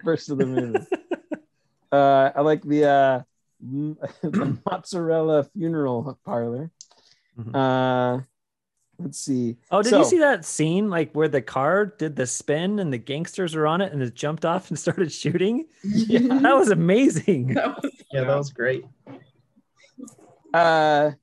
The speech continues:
Speaker 1: so let's, let's assume <clears throat> you plan this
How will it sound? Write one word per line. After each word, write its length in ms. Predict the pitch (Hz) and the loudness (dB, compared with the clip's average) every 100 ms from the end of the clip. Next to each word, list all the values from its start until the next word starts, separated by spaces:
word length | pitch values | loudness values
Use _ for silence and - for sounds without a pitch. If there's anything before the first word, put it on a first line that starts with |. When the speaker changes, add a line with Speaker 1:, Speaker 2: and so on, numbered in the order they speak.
| _ _ _ | _ _ _
Speaker 1:
so 480 | - 208 170 120 _ _ _ _ _ _ | 0 2 4 0 _ _ _ _ _ _
let's, 400 | 160 208 214 - | -6 -6 -6 -6
let's 240 | 190 233 269 | -2 -2 -4
assume 540 | - 240 170 160 - - | -4 0 0 0 -4 -8
<clears throat> 560 | - - 190 - - - _ _ _ _ _ _ _ _ _ _ | -10 -6 -2 0 -2 -10 _ _ _ _ _ _ _ _ _ _
you 140 | 180 | -8
plan 360 | - 180 175 175 | -6 -4 -2 -2
this 280 | 160 151 | -4 -6